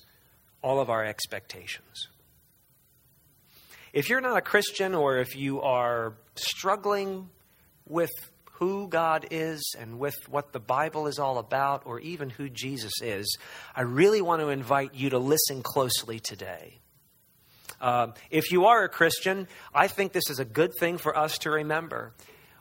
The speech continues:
or consider maybe for the first time.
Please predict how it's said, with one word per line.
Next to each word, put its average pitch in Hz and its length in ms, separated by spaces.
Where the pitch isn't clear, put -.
or 160 160
consider 160 580
maybe 147 280
for 151 140
the 135 80
first 147 380
time. 107 380